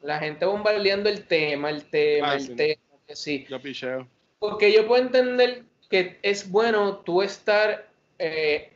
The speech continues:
Speaker 1: aten-, a-, a-, informado de lo que está pasando. Pero otra cosa es abrumarte de lo que está pasando, mano. Este, es como que te tiran con una full Nelson, ¡ah! y, y te, te puede tumbar la autoestima y te puede, puedes caer en una depresión. So, lo que yo he hecho es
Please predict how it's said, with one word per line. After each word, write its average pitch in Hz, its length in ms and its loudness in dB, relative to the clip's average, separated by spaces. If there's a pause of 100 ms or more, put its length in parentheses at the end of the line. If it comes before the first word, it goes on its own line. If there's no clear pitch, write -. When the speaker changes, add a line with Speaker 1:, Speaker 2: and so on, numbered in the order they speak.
Speaker 1:
aten-, 190 400 0
a-, 143 300 0
a-, 196 180 -2
informado 196 460 0
de 208 60 4
lo 190 80 0
que 175 60 -2
está 160 220 -4
pasando. 113 440 -8 (960)
Pero 185 200 2
otra 190 180 0
cosa 220 260 -2
es 220 200 -2
abrumarte 175 680 0
de 196 60 0
lo 185 80 2
que 175 80 -2
está 185 200 -2
pasando, 185 680 -2
mano. 147 400 -2
Este, 135 340 -2
es 135 80 -4
como 196 260 0
que 156 120 0
te 139 100 0
tiran 185 680 -4
con 151 160 -2
una 165 120 -2
full 202 240 2
Nelson, 196 440 0 (480)
¡ah! 156 560 2 (720)
y, 156 480 -2
y 147 40 -2
te, 151 200 2
te 147 160 -4
puede 147 260 0
tumbar 170 280 0
la 180 60 4
autoestima 175 680 0
y 147 100 0
te 135 140 -2
puede, 135 220 -4
puedes 143 260 0
caer 170 160 -2
en 180 60 0
una 180 80 2
depresión. 170 560 -4
So, 185 280 2
lo 180 140 4
que 170 180 -2
yo 175 100 0
he 214 200 2
hecho 226 240 0
es 277 320 0